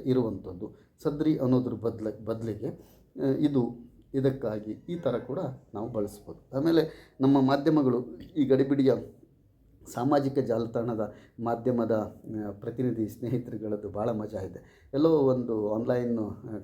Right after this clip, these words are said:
ಸಂಬಂಧಪಟ್ಟಿರುವಂತಹ, ಆ, ಒಂದು ಸಂಸ್ಥೆಯಲ್ಲಿ ಒಂದು ಸುದ್ದಿ ಬರ್ತಾಯಿತ್ತು. ಎಲ್ಲದಕ್ಕೂ, ಆ, ಬ್ರೇಕಿಂಗ್, ಬ್ರೇಕಿಂಗ್, ಬ್ರೇಕಿಂಗ್.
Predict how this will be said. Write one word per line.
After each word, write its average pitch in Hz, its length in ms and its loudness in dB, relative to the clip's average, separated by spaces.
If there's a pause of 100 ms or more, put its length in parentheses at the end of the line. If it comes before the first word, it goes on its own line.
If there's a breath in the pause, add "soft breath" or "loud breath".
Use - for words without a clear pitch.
ಸಂಬಂಧಪಟ್ಟಿರುವಂತಹ, 107 1120 -6 (340 loud breath)
ಆ, - 20 -8 (300)
ಒಂದು 101 500 -4
ಸಂಸ್ಥೆಯಲ್ಲಿ 113 720 -6
ಒಂದು 104 120 -4
ಸುದ್ದಿ 135 300 -2
ಬರ್ತಾಯಿತ್ತು. 127 640 -8 (240 loud breath)
ಎಲ್ಲದಕ್ಕೂ, 165 720 -2
ಆ, 117 420 -10
ಬ್ರೇಕಿಂಗ್, 160 560 0
ಬ್ರೇಕಿಂಗ್, 135 380 0
ಬ್ರೇಕಿಂಗ್. - 480 -6